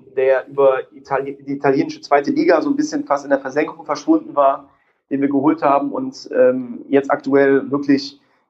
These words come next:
ähm, ja, Interesse von zahlreichen Vereinen auf sich gezogen hat. Ähm, also von daher, ähm, das ist schon eine Strategie für Spieler aus Deutschland, entweder zu sehr, sehr jungem Alter oder eben vielleicht nach einem kleinen Karrieredelle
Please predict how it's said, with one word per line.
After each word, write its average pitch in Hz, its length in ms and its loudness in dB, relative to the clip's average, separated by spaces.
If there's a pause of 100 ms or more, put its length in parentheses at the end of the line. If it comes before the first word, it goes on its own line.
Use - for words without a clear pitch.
(100)
ähm, 123 460 4
ja, 135 200 2
Interesse 147 540 -4
von 139 140 -8 (140)
zahlreichen 143 460 2
Vereinen 143 280 0
auf 131 160 -6
sich 135 140 -18
gezogen 143 400 -2
hat. 131 280 -6 (380)
Ähm, 117 420 0
also 123 200 0
von 135 120 -6
daher, 135 460 2
ähm, 123 320 -6 (100)
das 123 220 -2
ist - 100 -6
schon 202 140 4
eine 196 80 -2
Strategie 151 480 -2
für 165 140 -2
Spieler 175 360 0
aus 123 160 2
Deutschland, 180 720 0
entweder 160 440 -2
zu 123 200 -18
sehr, 147 160 4
sehr 139 80 0
jungem 160 300 0
Alter 208 460 -4 (340)
oder 190 320 4
eben 185 320 -2
vielleicht 147 480 -2
nach 147 120 -10
einem 151 120 -14
kleinen 160 340 0
Karrieredelle 156 760 2